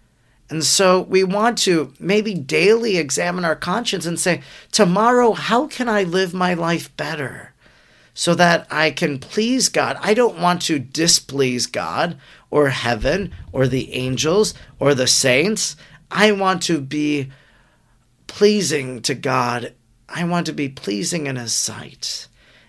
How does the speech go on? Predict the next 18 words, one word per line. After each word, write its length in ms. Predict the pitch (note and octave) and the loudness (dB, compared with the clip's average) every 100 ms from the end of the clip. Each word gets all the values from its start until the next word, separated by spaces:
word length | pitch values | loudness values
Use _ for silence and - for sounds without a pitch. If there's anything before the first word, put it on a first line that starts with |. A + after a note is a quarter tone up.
| - | -8
And 240 | C3 C3 | -4 -2
so 220 | - D3+ | -2 0
we 420 | C#3+ C#3 C3 A#2+ A2 _ _ _ | 2 2 2 -2 -6 _ _ _
become 320 | - C3+ E3 | -8 -2 0
aware 580 | C#3+ A#2 C3+ D3 D3 C#3+ | 0 0 2 4 4 4
of 380 | - C3 B2+ G#2+ - | 2 2 2 0 -4
those 240 | B2+ B2 | -4 -2
sins 200 | - C#3 | -4 -4
in 80 | C3+ | -2
our 120 | B2+ | -2
life. 260 | C3 B2 A#2 _ - - - | -2 -4 -6 _ -20 -20 0
We 80 | G#3+ | 4
also 240 | G#3+ G#3+ | 6 6
heard 180 | F3+ G3 | 6 6
that 160 | F#3 | 4
reflection 720 | D#3+ E3 D3+ E3+ F3 - E3+ D#3 | 2 0 2 2 4 4 2 2
on, 640 | - D3 D3 C#3+ C3+ A#2 - _ _ _ - | 0 2 4 2 -2 -8 -14 _ _ _ -12
uh, 420 | - C3 B2+ A#2+ | -2 2 2 0